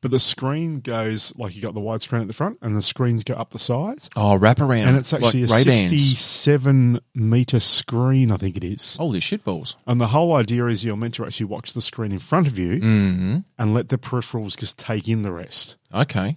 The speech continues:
Speaker 1: And there's certain movies that have been screened specifically for this style.
Speaker 2: Mm.
Speaker 1: So it's not just a case of, cool, we're gonna throw Halloween on there for, you know, for Halloween.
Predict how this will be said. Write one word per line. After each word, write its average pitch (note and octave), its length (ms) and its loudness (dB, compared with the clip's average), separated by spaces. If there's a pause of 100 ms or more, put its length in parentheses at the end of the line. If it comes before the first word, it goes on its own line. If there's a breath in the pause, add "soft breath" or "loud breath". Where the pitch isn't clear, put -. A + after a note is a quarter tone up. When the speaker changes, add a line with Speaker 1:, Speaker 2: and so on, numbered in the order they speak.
Speaker 1:
And A2 140 -2
there's G#2+ 120 0
certain B2 280 2
movies G#2+ 300 -2
that A2+ 60 0
have F#2+ 80 -6
been G2+ 200 -2
screened G#2 440 -2
specifically A2 760 -4
for G#2+ 360 -6
this F#2+ 160 -4
style. G2 460 -4 (240)
Speaker 2:
Mm. A2 540 0
Speaker 1:
So D3 140 4
it's G#2+ 160 0
not C#3+ 140 6
just C3 180 0
a - 40 -6
case A2+ 300 2
of, A2 140 -6
cool, C#3 160 2
we're G2+ 80 -4
gonna G#2 160 0
throw G2+ 340 2 (560 loud breath)
Halloween A2 560 2
on G2 140 0
there G2 160 0
for, G2 280 0 (120)
you G#2+ 100 -2
know, F#2+ 140 -2
for G2 160 -8
Halloween. G2 680 2